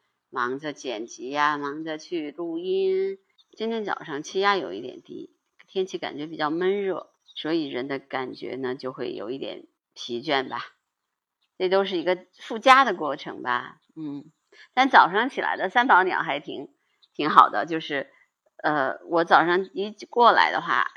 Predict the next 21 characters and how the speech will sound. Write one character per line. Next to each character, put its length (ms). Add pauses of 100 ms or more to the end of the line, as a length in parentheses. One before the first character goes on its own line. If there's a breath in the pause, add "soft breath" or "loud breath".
他 140
们 80
俩 140
就 160
先 260
后 220
飞 180
到 220
了 160
塔 240
上 220
面， 200 (500)
而 120
且 220
是 180
叫 300
着 120
飞 220
上 220
去 200
的， 120